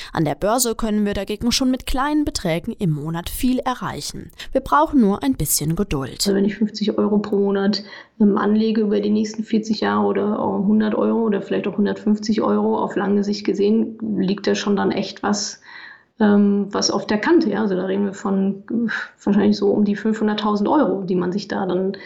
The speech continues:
Speaker 2: ähm, zusammenspart und dementsprechend dann auch anlegen kann.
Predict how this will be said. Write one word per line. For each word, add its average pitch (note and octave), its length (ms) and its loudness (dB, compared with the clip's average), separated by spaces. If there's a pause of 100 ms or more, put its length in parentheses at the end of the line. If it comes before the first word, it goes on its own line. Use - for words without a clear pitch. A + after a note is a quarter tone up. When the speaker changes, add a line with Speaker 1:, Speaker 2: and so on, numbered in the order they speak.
(460)
Speaker 2:
ähm, G3 540 4 (320)
zusammenspart G3+ 1000 2
und G3 320 0
dementsprechend F#3+ 480 0
dann A3 100 -2
auch G3+ 120 -2
anlegen F#3 500 4
kann. A#3+ 480 2